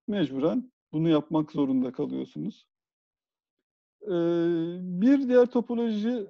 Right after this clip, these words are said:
ring dediğimiz topoloji, halka topolojisi.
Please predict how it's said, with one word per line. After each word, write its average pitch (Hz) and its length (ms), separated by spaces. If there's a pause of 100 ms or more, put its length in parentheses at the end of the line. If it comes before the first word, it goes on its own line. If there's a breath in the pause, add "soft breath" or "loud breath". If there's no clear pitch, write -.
(120)
ring 226 360 (640)
dediğimiz 156 360
topoloji, 147 500
halka 151 360
topolojisi. 127 720